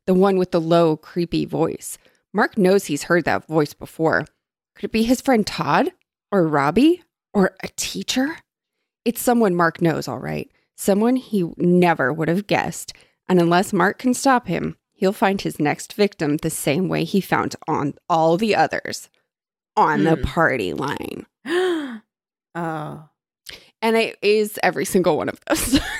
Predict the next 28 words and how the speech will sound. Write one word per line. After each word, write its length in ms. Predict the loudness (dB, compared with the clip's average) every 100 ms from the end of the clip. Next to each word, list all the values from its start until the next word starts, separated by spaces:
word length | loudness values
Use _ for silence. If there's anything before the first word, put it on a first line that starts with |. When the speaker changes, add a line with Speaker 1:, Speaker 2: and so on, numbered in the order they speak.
| -14 -20 _ _ -4
Speaker 2:
<laughs> 20 |
It, 920 | 0 0 -2 -6 -4 -8 -6 -8 -6
it 180 | -6 -6
is. 240 | -4 -4 -6 -12 -14 -2
I 60 |
mean, 160 | 0 0
honestly, 720 | 0 0 2 0 0 0 0 -4 -18 -20 _ _ _ _ _ _
the, 260 | 0 0 0
Speaker 1:
Every, 360 | 0 0 2 2
Speaker 2:
the 40 |
back 200 | 4 2
of 60 | 0
the 40 | 2
book 200 | 2 4
is 60 |
Speaker 1:
sure, 80 | 4
Speaker 2:
not 180 | 4 2
Speaker 1:
you 60 | 2
Speaker 2:
really 140 | 4
Speaker 1:
guys, 100 | 2
Speaker 2:
a 20 |
lie. 260 | 2 0 2
Speaker 1:
everyone 1300 | 2 4 4 2 0 2 4 4 2 0 -2 -6 -10 _ _ _ _ _
Speaker 2:
Mm-hmm. 280 | -6 -4 -6 -12 _ _ _ _
Speaker 1:
is 140 | -8 -8
calling 360 | -4 -4 -2
this 160 | -6 -8
party 260 | -8 -8